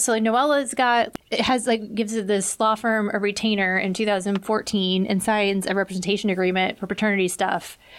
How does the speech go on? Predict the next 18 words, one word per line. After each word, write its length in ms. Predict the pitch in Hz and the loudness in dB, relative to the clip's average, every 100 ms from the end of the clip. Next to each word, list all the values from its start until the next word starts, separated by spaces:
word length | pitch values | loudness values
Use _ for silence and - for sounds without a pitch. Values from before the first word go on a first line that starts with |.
| - - | -20 -6
And 160 | - 214 | 0 2
then 220 | 208 202 | 2 2
if 180 | 208 - | 0 -2
this 480 | 202 294 - - - | 0 0 -2 -6 -4
is 160 | 233 202 | -2 0
accurate 500 | 208 220 220 196 - | 0 2 2 2 2
from 540 | 202 185 185 185 208 | 2 4 2 2 2
James's 640 | 190 190 180 185 185 175 - - - - - - - | 2 2 2 2 0 -2 -6 -10 -20 -20 -20 -10 -6
attorney 380 | - 247 254 | -2 2 2
statement, 580 | 220 - 180 190 190 190 - _ _ _ - | 2 0 -2 0 0 -2 -8 _ _ _ -6
she 160 | - 233 | -2 2
started 360 | 254 220 208 | 2 2 2
dating 480 | 208 214 214 208 202 | 2 2 4 4 2
James 320 | 202 226 220 | 2 2 2
in 80 | 220 | 2
two 80 | 233 | 2
thousand 260 | 220 214 202 | 2 0 0
fifteen. 600 | - 320 - - 190 - | -2 -4 -4 -6 -6 -8